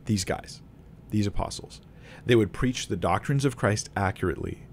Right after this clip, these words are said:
and they would be able to lay the foundation that we have enshrined in the New Testament,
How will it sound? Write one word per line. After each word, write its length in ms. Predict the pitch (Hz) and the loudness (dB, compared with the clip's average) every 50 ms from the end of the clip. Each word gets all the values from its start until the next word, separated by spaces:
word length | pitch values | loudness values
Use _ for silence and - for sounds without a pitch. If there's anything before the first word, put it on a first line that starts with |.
| - - - - - - - - - | -18 -20 -20 -20 -20 -20 -20 -8 -4
and 120 | 98 95 | -2 0
they 80 | 95 92 | 0 2
would 140 | 92 92 87 | 2 2 2
be 180 | 107 104 101 | 2 2 4
able 180 | 101 95 98 95 | 4 4 2 0
to 320 | - - 104 95 92 - - - - - - | 0 0 0 0 0 -2 -4 -14 -20 -8 -2
lay 160 | 101 101 101 | 2 2 2
the 100 | 92 - | 2 0
foundation 920 | - - 101 87 87 85 82 85 90 92 107 - - - 131 151 160 165 - - - - - - - - - | -2 0 0 0 0 0 0 0 0 0 0 -2 -2 -2 0 0 -2 -2 -6 -12 -18 -20 -20 -20 -20 -12 0
that 160 | 107 107 82 90 | 2 2 2 4
we 160 | 104 98 95 | 2 2 2
have 320 | - - 113 98 98 95 - | 2 2 2 2 2 2 0
enshrined 540 | 120 107 95 - - - 101 92 98 113 123 | -2 -2 0 -2 0 0 2 2 4 4 4
in 60 | 120 | 4
the 60 | 117 113 | 4 4
New 100 | 110 104 | 4 2
Testament, 520 | - - 104 107 - - 80 71 - - | 2 0 -2 -2 -2 -4 -6 -6 -8 -10